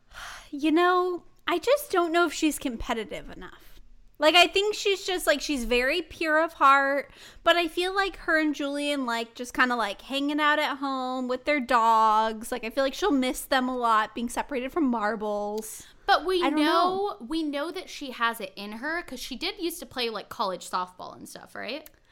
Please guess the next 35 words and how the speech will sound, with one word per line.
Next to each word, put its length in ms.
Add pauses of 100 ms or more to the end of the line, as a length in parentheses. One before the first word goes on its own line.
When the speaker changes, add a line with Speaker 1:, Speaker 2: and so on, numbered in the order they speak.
(340)
Speaker 1:
Oh, 520
that's 340
true. 400
Speaker 2:
So 160
she's 220
got 180
Speaker 1:
That's 180
very 200
Speaker 2:
competitive 300
Speaker 1:
true. 40
Speaker 2:
spirit 380
in 140
her. 280 (320)
Also, 400
I 60
really 300
hope 260
for 80
the 80
family 400
visit, 340
they 140
just 500
bring 540 (240)
Marbles 500
and 140
Kermit 500
and 180
Peach 380
Speaker 1:
<laughs> 140
Speaker 2:
and 160
Bunny. 400 (1000)
Speaker 1:
I 140
would 180
love 160